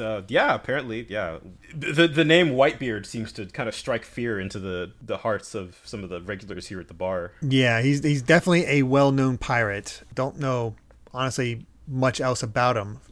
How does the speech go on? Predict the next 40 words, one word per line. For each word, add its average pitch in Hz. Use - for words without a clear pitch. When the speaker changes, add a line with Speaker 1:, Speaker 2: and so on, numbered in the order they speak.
Speaker 2:
uh, 107
from 120
all 101
of 104
Speaker 1:
Mm-hmm. 110
Speaker 2:
this. 104
As 202
we'll 165
get 143
into 135
this. 120
Well, 208
as, 170
actually, 151
as 143
he 147
says, 165
"I'm 139
just 135
looking 160
for 151
my 135
kid 135
brother," 123
which 131
the 156
indic-, 135
indication 160
that 127
Luffy 139
is 139
his 127
younger 131
brother, 131
even 214
though 214
Speaker 1:
Yeah. -
Speaker 2:
they 175
don't 196
share 185